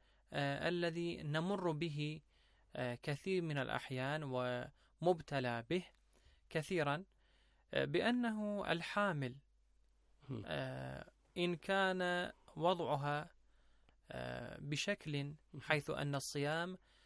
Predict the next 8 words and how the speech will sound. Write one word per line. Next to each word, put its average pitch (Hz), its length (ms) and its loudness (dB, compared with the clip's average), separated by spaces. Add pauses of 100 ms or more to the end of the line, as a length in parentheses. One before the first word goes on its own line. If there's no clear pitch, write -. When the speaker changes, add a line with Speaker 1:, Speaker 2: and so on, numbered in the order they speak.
(880)
Speaker 1:
يضر 180 360 6
بها 175 360 2
أو 156 180 2
بالطفل، 147 640 -2 (580)
إن 143 100 0
كان 156 300 0
هناك 147 500 -2 (100)
ضرر 160 420 2